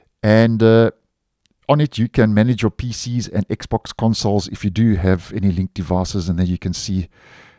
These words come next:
uh, there's my other Windows laptop, which is a linked device. And the update also puts the Add Now button, apparently, um, in settings accounts. So what this is all about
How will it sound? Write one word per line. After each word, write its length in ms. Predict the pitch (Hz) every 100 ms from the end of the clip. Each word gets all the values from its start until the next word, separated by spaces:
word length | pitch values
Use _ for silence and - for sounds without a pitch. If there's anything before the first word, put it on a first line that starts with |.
| _
uh, 160 | - 90
there's 300 | 82 95 90
my 320 | 95 90 90
other 400 | - 101 95 - - _ 123
Windows 400 | 98 95 92 87
laptop, 480 | 90 123 - 139 -
which 180 | - -
is 80 | 95
a 80 | 87
linked 240 | 101 101
device. 540 | 95 85 135 160 - - - - - - - _
And 200 | 113 113
the 100 | 117 -
update 540 | 135 - 156 135 -
also 240 | - 135 156
puts 300 | - 147 -
the 140 | 123 -
Add 280 | 131 127
Now 180 | 110 117
button, 480 | 120 95 - 87 73
apparently, 640 | - - 101 101 - 87 - _ _ _ _ _ _ _ _ _ -
um, 340 | 98 98 95 87 _ _ _ _ -
in 120 | 113
settings 400 | - 110 113 104
accounts. 400 | 98 - 117 -
So 340 | - 98 98 95 -
what 220 | 82 101
this 160 | - 131
is 120 | 101
all 140 | 104 98
about 440 | 87 101 - -